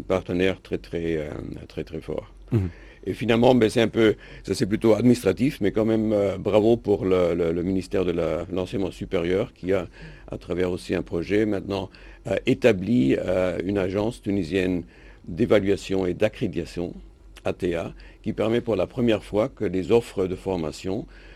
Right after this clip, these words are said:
Speaker 1: peuvent être certifiées pour une, une, pour qualité et de répondre aux standards, euh, internationaux. Et donc d'avoir, et là je tiens beaucoup,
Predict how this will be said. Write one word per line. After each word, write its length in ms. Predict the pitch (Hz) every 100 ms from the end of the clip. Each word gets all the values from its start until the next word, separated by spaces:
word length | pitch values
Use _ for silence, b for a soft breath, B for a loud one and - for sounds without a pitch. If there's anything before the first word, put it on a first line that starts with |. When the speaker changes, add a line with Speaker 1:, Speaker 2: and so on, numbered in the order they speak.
| B
Speaker 1:
peuvent 160 | - 95
être 200 | 95 87
certifiées 720 | - 117 - 110 - 95 113
pour 280 | 135 104 87
une, 320 | 90 90 85 82
une, 180 | 85 85
pour 180 | 95 -
qualité 640 | 101 87 - 104 123 -
et 60 | 90
de 120 | 87
répondre 580 | 85 90 104 110 98 - B B B B -
aux 100 | 98
standards, 680 | - 101 92 87 85 78
euh, 380 | 82 80 76 82 80 87
internationaux. 800 | 98 98 90 - 82 85 101 123
Et 100 | 90
donc 240 | 95 92
d'avoir, 380 | 92 92 90 - B B B -
et 100 | 92
là 140 | 95
je 120 | 98 98
tiens 240 | - 98
beaucoup, 420 | 85 82 120 135